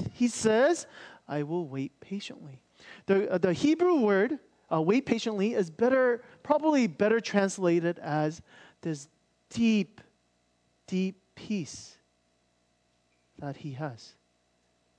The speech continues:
So again, this seems like totally contradicting things. How, how is it possible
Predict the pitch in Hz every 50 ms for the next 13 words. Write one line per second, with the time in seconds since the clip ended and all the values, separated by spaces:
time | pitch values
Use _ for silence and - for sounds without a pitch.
0 | _ _ _ - - 240 254 240 208 311 330 381 403 415 403 - _ - - -
1 | - _ - 294 277 - 311 302 285 277 294 262 233 202 - - - - 370 381
2 | 320 311 311 285 226 - 185 - - 277 262 - - 262 220 247 - - 240 226
3 | 202 - 269 233 180 147 - - - 277 320 349 - 277 - - - - - -
4 | - - 302 320 349 359 302 320 - - - - 349 349 392 - 302 254 208 220
5 | 214 240 277 -